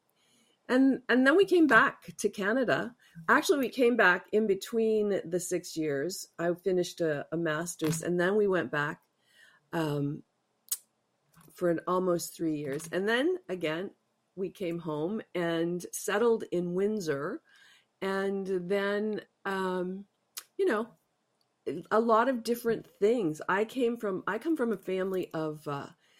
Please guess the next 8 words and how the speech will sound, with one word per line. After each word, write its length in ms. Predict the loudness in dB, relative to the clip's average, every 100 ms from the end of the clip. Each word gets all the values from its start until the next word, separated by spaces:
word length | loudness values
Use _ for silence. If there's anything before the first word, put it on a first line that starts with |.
| _ _ -6
of 300 | -4 -4 -10 _ -10
addicts, 680 | -2 -2 -2 -10 -12 -12 -12 _ -6
alcohol, 800 | -6 -4 -6 -2 -2 -2 -4 _ _ -20 _
drugs, 580 | -4 -4 -4 -8 -16 -18 _ _ _
gamblers, 680 | -4 0 0 0 -2 -4 -10 _ -10
you 160 | -2 0
name 240 | 2 2
it. 160 | -2